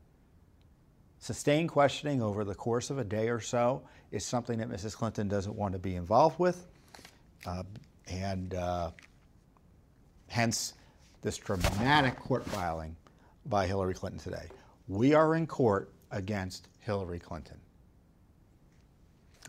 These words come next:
Uh, so, uh, to the degree you're able to support our work, I encourage you to do so. So, what else is going on? Oh, the coronavirus, huh?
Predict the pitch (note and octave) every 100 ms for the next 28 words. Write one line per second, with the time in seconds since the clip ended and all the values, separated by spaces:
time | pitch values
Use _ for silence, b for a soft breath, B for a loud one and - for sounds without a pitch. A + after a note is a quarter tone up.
0 | - E2+ F2 F2 F2 - G2+ F#2+ F2+ F#2+
1 | F2+ F2+ E2+ - - - _ _ - -
2 | A2 G#2 A#2+ C3+ B2+ B2+ B2 A2 - -
3 | B2 A#2 A2 B2 C3 - F2+ F2 - G2+
4 | G#2 G2 G2+ F#2 F#2 E2 D2+ D2 - -
5 | - B B B B B B B B B
6 | B B - - - A3+ - - B B
7 | B B D3+ C3 G#2+ - F2 F#2 E2 D#2
8 | B1+ D2 - D#4+ D4+ E3 D3+ - A3 A#3+
9 | A#3+ F#3+ B2 G2 D#2 C2 D#3 G#3+